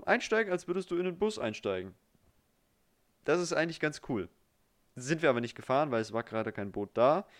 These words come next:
Ich bin Booten eh so ein bisschen skeptisch gegenüber. Aber, äh, das, das, das macht nix.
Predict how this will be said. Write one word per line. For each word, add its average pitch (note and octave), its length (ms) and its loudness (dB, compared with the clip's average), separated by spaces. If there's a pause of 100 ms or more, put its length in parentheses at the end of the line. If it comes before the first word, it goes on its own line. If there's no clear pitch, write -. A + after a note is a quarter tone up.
Ich - 60 -20
bin A#2+ 140 -2
Booten B2 240 2
eh A#2 160 0
so A#2+ 100 -4
ein G#2 80 -6
bisschen D3 380 0
skeptisch C#3+ 380 -2
gegenüber. C#3 580 0 (640)
Aber, G#2+ 1040 2
äh, - 20 -12 (800)
das, - 280 -12
das, - 320 -8
das - 180 -10
macht A2 240 -6
nix. C3 220 -6